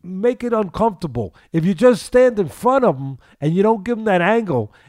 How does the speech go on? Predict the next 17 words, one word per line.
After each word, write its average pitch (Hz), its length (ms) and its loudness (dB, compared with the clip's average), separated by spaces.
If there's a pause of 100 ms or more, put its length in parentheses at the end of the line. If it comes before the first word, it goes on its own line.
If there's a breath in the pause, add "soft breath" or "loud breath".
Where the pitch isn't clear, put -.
and 151 120 0
you 180 100 4
don't 208 200 4
move 214 260 0
to 180 100 -2
the 170 120 2
right 147 260 0
where 156 140 0
you 151 160 0
get 147 340 -2 (220 soft breath)
a 147 60 -4
little 190 240 2
better 180 240 2
position 151 600 -2
than 135 140 -4
he 196 180 -2
has, 135 420 -2